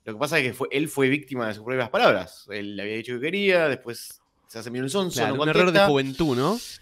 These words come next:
Speaker 2: Un error de
Speaker 1: Sí,
Speaker 2: juventud.
Speaker 1: qué sé yo. Y entre jugar en el seleccionado de Estados Unidos y jugar en el italiano, parecería que es mejor jugar en el Estados Unidos. Pero ¿cuántas,
Speaker 2: <laughs>
Speaker 1: cuántas más veces,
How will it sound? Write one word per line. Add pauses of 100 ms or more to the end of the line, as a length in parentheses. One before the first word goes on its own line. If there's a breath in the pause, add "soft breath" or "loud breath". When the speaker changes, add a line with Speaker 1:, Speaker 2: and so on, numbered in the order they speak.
Speaker 2:
Un
error
de
Speaker 1:
Sí,
Speaker 2:
juventud.
Speaker 1:
qué
sé
yo.
Y (520)
entre
jugar
en
el
seleccionado
de
Estados
Unidos
y
jugar
en
el
italiano, (360 loud breath)
parecería
que
es
mejor
jugar
en
el
Estados
Unidos. (300 soft breath)
Pero
¿cuántas,
Speaker 2:
<laughs>
Speaker 1:
cuántas
más
veces,